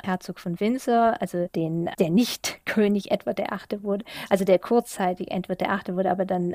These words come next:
ähm, abtreten musste, da sieht man ihn, wie er den faschistischen Gruß macht und auch eben der jetzigen Queen diesen faschistischen Gruß beibringt. Und das war damals, also zweitausendfünfzehn kam das raus, das war, äh, ein ziemlicher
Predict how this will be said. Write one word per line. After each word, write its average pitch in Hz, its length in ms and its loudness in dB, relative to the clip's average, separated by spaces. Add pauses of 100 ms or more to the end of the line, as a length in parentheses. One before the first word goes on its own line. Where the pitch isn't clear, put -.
ähm, 175 360 -2
abtreten 202 600 -2
musste, 196 360 0 (380)
da 214 180 6
sieht 226 140 2
man 208 160 6
ihn, 196 200 2
wie 208 120 4
er 196 100 6
den 202 180 0
faschistischen 196 600 -2
Gruß 262 340 0
macht 214 320 0
und 202 180 -2
auch 196 220 0
eben 190 320 0
der 185 320 0
jetzigen 196 460 0
Queen 185 260 -2
diesen 180 180 -2
faschistischen 190 640 -6
Gruß - 340 -10
beibringt. 185 720 -6
Und 202 160 0 (380)
das 214 240 0
war 180 480 2
damals, 202 500 2
also 185 160 -2
zweitausendfünfzehn 190 960 -2
kam 175 300 -4
das 185 200 -8
raus, 175 280 -8
das - 180 -8
war, 175 420 -2
äh, 196 180 -2
ein 185 140 -4
ziemlicher 180 800 0